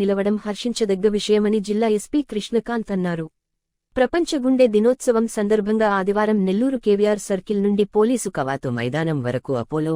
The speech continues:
హాస్పిటల్ వైద్యులు, సిబ్బంది పెద్ద ఎత్తున నిర్వహించిన వాక్థాన్ను జిల్లా ఎస్పీ కృష్ణకాంత్ జెండా ఊపి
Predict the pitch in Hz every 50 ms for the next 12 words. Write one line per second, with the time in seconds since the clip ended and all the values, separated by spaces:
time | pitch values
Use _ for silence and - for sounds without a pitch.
0 | 156 170 180 175 - - 226 214 226 208 185 180 180 180 180 185 196 196 226 277
1 | - _ _ _ _ _ _ _ - - 277 262 254 269 311 311 320 277 - 226
2 | 220 202 220 254 247 220 196 - - 269 262 240 220 208 202 214 208 214 214 -
3 | - 214 208 190 196 202 - - - 240 233 226 220 262 247 208 220 208 220 226
4 | 220 214 196 - - 285 277 - 226 214 - - 240 226 - 233 220 220 208 -
5 | 170 175 170 170 196 208 220 233 226 - 294